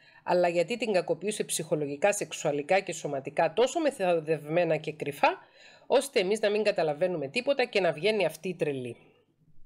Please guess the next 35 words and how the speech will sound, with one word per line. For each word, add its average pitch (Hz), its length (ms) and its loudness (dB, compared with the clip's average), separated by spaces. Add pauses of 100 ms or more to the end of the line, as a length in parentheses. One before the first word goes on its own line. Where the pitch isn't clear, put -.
(380)
Εν 156 240 2
τέλει, 240 240 4
ο 190 60 2
πατέρας 175 460 0
μου, 349 180 -2 (440)
στους - 280 -4
τρεις-τέσσερις 214 720 0
μήνες 185 280 0
που - 80 -8
είχαν 156 200 -2
χωρίσει, 190 420 0
αποφάσισε 220 420 0
να 202 80 0
μας 160 160 -2
γνωρίσει 170 420 0
την 180 180 0
και 165 120 0
καλά 160 320 2
νέα 202 260 2
του 151 80 -12
σύντροφο, 160 540 -4
και 170 140 2
λέω 180 180 2
και 190 160 -2
καλά, 151 480 2 (460)
γιατί 180 340 2
αργότερα 196 440 2
έμαθα 220 340 0
πως 156 160 -6
ήταν 190 320 0
περίπου 247 600 -2
ήδη 226 520 -2
δύο 185 180 2
χρόνια 180 380 0
μαζί, 139 380 -4